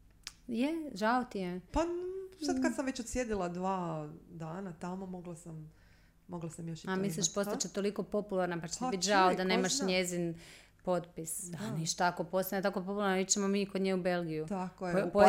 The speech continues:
Speaker 1: pojest
Speaker 2: ćemo
Speaker 1: koji
Speaker 2: mi sebi,
Speaker 1: waffle.
Speaker 2: <laughs> uplatit ćemo mi sebi trening, samo da nam
Speaker 1: Da.
Speaker 2: ona knjigu
Speaker 1: Samo onda
Speaker 2: potpiše.
Speaker 1: će vjerojatno koštat pedeset tisuća eura u to vrijeme, da.
Speaker 2: <laughs> E, da, to su te propuštene prilike.
Speaker 1: Da,
Speaker 2: Da,
Speaker 1: da.
Speaker 2: treba ih ugrabit kad je vrijeme.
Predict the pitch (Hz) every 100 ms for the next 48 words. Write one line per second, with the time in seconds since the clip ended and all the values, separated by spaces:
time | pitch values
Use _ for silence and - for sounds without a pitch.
0 | 202 220 226 226 208 208 220 226 202 240
1 | 226 214 208 - 311 - - - - -
2 | - 262 240 - 220 - 226 233 214 208
3 | 208 202 190 208 180 165 160 160 175 170
4 | 175 165 156 147 147 160 143 - 147 165
5 | 180 180 185 185 190 185 180 180 180 160
6 | 180 175 170 143 160 156 - 151 143 143
7 | 139 139 156 151 143 151 - - 233 220
8 | - 269 - 262 - - - 185 - 208
9 | 269 - - 165 170 151 160 185 175 165
10 | 175 - 160 175 165 - 165 165 175 196
11 | 185 - 175 185 180 175 - 185 175 185
12 | 180 175 170 170 175 165 170 180 175 180
13 | - - - 170 175 180 180 190 202